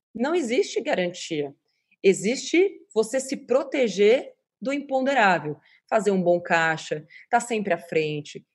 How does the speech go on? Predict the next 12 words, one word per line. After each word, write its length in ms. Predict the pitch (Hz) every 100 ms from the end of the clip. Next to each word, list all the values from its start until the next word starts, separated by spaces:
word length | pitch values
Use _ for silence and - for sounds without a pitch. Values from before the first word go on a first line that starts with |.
| -
estudando, 840 | 269 269 185 151 151 151 147 151 -
inovando, 840 | 262 226 175 147 160 156 147 147 - _
provocando 760 | - 254 220 233 - 254 277 226
as 100 | 220
transformações 960 | 190 185 - 175 170 - - 196 190
em 100 | 175
vez 300 | 156 185 190
de 240 | 160 180 156
ser 200 | - 190
submetido 760 | - 190 175 175 - 175 160
a 80 | 180
elas. 400 | 151 - - -